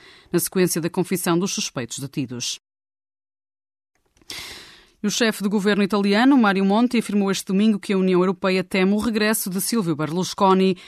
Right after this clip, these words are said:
caso este vença as legislativas de vinte e quatro e vinte e cinco de fevereiro, devido ao impacto negativo que tal teria na moeda única. O antigo comissário europeu sucedeu em novembro de dois mil e onze a Berlusconi, em plena crise dos mercados europeus.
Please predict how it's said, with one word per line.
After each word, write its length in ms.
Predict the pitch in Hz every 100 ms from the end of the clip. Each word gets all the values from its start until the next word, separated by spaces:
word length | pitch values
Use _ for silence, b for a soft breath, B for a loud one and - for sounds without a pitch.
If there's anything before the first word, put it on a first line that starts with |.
| B B
caso 320 | - 214 214
este 280 | 233 - 196
vença 340 | 254 233 -
as 120 | 196 185
legislativas 760 | 220 226 226 - 180 151 156
de 80 | 160
vinte 200 | 214 208
e 60 | 190
quatro 320 | 160 147 165
e 40 |
vinte 160 | 160 160
e 40 |
cinco 220 | - 160
de 60 | 170
fevereiro, 580 | - 156 175 185 196 185 B B -
devido 300 | 190 220 214
ao 120 | 208
impacto 460 | 208 208 190 - 220
negativo 560 | 220 220 226 226 185
que 80 | -
tal 260 | - 180 175
teria 340 | - 190 156
na 120 | 156
moeda 260 | 156 143 180
única. 520 | 185 160 - 151 139 B B B B
O 60 | 151
antigo 260 | 151 143
comissário 400 | - 156 - 143
europeu 360 | 151 143 180 233
sucedeu 380 | 254 240 - 226
em 60 | 226
novembro 380 | 196 220 208
de 100 | 196
dois 180 | 190 214
mil 140 | 208 196
e 60 |
onze 180 | 185 175
a 40 |
Berlusconi, 760 | 165 156 180 - 185 165 165 170
em 60 | 196
plena 340 | 208 180 170
crise 340 | - 214 165
dos 140 | 139 143
mercados 480 | 165 - 131 120 156
europeus. 640 | 143 127 180 139 -